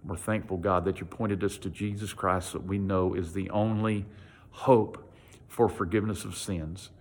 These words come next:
So I pray, God, today that those that are listening to this video might recognize the need to call sinners to repentance. If they are a sinner, they will call into, uh, they, they will repent of their sins.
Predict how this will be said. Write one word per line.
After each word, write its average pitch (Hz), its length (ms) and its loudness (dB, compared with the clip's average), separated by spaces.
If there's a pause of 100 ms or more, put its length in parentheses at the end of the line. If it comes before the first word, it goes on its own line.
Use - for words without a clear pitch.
(240)
So 98 180 4
I 95 40 6
pray, 120 240 6
God, 113 300 6
today 104 340 4
that 92 180 -2
those 95 220 2
that 87 100 -2
are 90 100 2
listening 113 440 0
to 110 160 -2
this 101 320 -2
video 98 560 2
might 92 260 2 (340)
recognize 107 760 4
the 98 100 2
need 104 220 2
to - 80 -4
call 107 260 4
sinners 123 400 0
to - 100 -10
repentance. 123 600 0 (100)
If 117 160 0
they 117 120 6
are 120 200 12
a 123 60 8
sinner, 131 480 0 (360)
they 104 120 8
will 92 220 2 (360)
call 117 320 4
into, 113 260 2 (320)
uh, 87 180 0 (260)
they, 110 140 6
they 113 360 4
will 135 220 6
repent 127 340 2
of 123 100 2
their 123 140 4
sins. 123 560 0